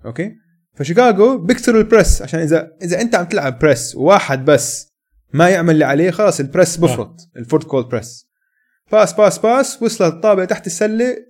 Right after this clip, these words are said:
Speaker 1: للوك لونغلي، جاب دنك ورجع الفارق لثلاث نقاط.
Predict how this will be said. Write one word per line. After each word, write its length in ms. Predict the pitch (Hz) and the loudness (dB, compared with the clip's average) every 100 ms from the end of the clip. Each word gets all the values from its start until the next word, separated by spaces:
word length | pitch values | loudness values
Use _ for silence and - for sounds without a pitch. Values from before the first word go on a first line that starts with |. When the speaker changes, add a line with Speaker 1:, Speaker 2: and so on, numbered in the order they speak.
| 160 | -4
Speaker 1:
للوك 340 | 151 196 - | 0 0 0
لونغلي، 420 | 208 208 220 254 - 131 | -2 -2 -4 -6 -10 -4
جاب 300 | 147 175 143 | 2 2 2
دنك 280 | 175 226 233 - _ _ - | 0 0 -6 -20 _ _ -10
ورجع 280 | 156 156 165 | -6 0 0
الفارق 460 | 143 165 165 170 135 | 0 2 2 2 -4
لثلاث 300 | 147 127 120 | -4 -4 -6
نقاط. 320 | 92 - | -10 -12